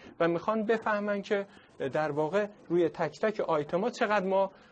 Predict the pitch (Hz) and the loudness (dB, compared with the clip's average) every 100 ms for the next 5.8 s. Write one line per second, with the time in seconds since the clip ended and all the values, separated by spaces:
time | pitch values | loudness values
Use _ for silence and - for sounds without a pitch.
0 | - 127 135 131 147 143 170 185 196 - | -8 0 0 2 4 4 4 2 -2 0
1 | 190 156 131 123 117 123 131 135 120 113 | 2 2 2 0 2 2 2 0 -2 0
2 | 113 123 110 104 - - - - 220 277 | -2 -4 -4 -4 -8 -14 -18 0 4 4
3 | 277 254 233 233 220 208 208 202 202 - | 4 2 2 2 2 4 4 4 2 2
4 | 165 160 147 147 151 180 185 196 156 127 | 0 2 2 0 2 2 2 0 2 2
5 | 151 156 - - - 123 117 107 | 2 0 -10 -20 -6 -2 0 -2